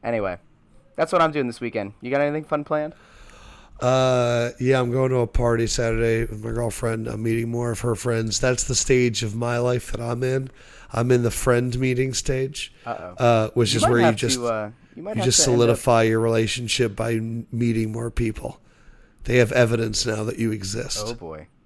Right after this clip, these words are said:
Speaker 2: You know what I mean? It's good stuff.
Speaker 1: Man, that, uh, that'll be
Speaker 2: And then I
Speaker 1: interesting.
Speaker 2: have to work, and then I work on Sunday.
Speaker 1: Well, maybe you'll have some big news for us next week. I'm just kidding. But maybe we will have some big news for the people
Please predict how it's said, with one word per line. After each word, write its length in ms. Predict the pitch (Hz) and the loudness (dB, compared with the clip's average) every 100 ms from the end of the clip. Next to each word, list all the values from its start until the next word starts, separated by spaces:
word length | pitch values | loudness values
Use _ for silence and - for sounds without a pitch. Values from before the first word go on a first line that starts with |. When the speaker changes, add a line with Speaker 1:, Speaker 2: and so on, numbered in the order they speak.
| _ _ _ | _ _ _
Speaker 2:
You 140 | - 110 | -8 -4
know 100 | 113 | -2
what 80 | 113 | -2
I 60 | |
mean? 240 | 113 139 156 | -2 -4 -4
It's 100 | - | -12
good 240 | - 131 - | -8 -6 -6
stuff. 420 | - - - - | -8 -8 -10 -14
Speaker 1:
Man, 220 | 135 110 | -16 -14
that, 160 | 117 147 | -12 -12
uh, 220 | 117 110 - _ _ _ _ _ _ | -14 -16 -20 _ _ _ _ _ _
that'll 180 | 143 180 | -4 -2
be 100 | - | 2
Speaker 2:
And 120 | 127 | 2
then 120 | 131 135 | 6 6
I 140 | 131 131 | 8 6
Speaker 1:
interesting. 0 | |
Speaker 2:
have 140 | 127 | 6
to 100 | 147 | 6
work, 200 | 143 - - | 4 4 0
and 80 | |
then 120 | 127 135 | 2 4
I 60 | |
work 280 | 131 131 117 | 4 4 2
on 140 | 120 | -4
Sunday. 300 | 107 113 107 - - - | -4 -6 -8 -14 -20 -8
Speaker 1:
Well, 60 | 196 | -2
maybe 160 | 214 | 0
you'll 140 | 233 226 | 4 4
have 160 | 214 - | 4 2
some 140 | 185 | -2
big 200 | 185 170 | -2 0
news 220 | 170 170 | -2 -4
for 180 | - 104 | -4 -6
us 140 | 92 | -6
next 260 | 98 92 - | -10 -10 -12
week. 280 | 87 80 - - | -14 -14 -20 -16
I'm 100 | 104 | -10
just 200 | 107 - | -10 -8
kidding. 300 | 117 95 90 - - _ | -4 -4 -6 -16 -20 _
But 120 | 139 | 2
maybe 240 | 143 202 185 | 2 2 2
we 180 | 147 233 | 0 2
will 140 | 190 | 2
have 220 | 123 107 | 2 0
some 100 | 113 | 0
big 220 | 107 104 | -2 -2
news 200 | 110 107 | -2 -6
for 120 | - 107 | -6 -10
the 80 | |
people 460 | 101 127 120 92 90 | -8 -10 -8 -10 -10